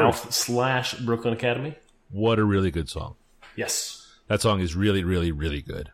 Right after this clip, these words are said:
Speaker 2: The other songs
Speaker 1: I
Speaker 2: I
Speaker 1: love that
Speaker 2: uh,
Speaker 1: song.
Speaker 2: you know, I mean, the Fresh Prince, obviously, and the Gravediggers, uh, uh, no, no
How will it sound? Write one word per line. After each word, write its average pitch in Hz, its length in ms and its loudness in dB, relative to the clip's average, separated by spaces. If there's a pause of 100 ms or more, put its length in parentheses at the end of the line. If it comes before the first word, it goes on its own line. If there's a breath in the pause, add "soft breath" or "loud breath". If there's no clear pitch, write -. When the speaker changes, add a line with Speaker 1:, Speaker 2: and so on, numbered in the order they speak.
Speaker 2:
The 131 80 4
other 131 120 4
songs 113 340 4
Speaker 1:
I 90 120 4
Speaker 2:
I - 40 2
Speaker 1:
love 98 240 -2
that 90 100 -6
Speaker 2:
uh, 85 40 -6
Speaker 1:
song. - 240 -12
Speaker 2:
you 90 100 -8
know, 69 120 -8
I - 580 -14
mean, 90 60 0
the 87 80 0
Fresh 90 200 -2
Prince, 80 200 -4
obviously, 73 640 -4 (100)
and 80 140 -6
the 76 40 -4
Gravediggers, 71 1040 -6 (220)
uh, 69 440 -8 (680)
uh, 78 60 -4 (240)
no, 82 420 2
no 82 440 2